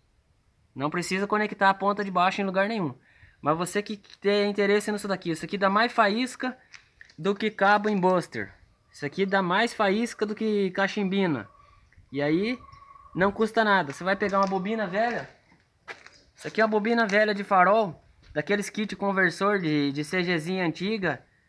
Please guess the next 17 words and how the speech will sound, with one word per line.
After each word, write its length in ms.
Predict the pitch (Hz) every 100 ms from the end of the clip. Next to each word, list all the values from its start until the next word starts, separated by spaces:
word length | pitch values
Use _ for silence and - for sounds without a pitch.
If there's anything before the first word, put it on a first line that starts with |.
| _ _ _ _ _ _ _ _ _ - _ _ -
Mas 180 | 156
não 140 | 180 214
precisa 400 | 208 - 233 233
ser 160 | 240
bobina 320 | 233 226 226 240
igual 180 | 233
essa. 360 | 233 226 226 127
Você 100 | -
tem 140 | 185
que 80 | 208
arrumar 240 | 190 202 226
um 60 |
fio 200 | 226 233
fino 400 | 233 262 262 139 - _ _ _ _ _ _ _
de 120 | 123 135
cobre, 380 | 165 180
ó. 60 | 131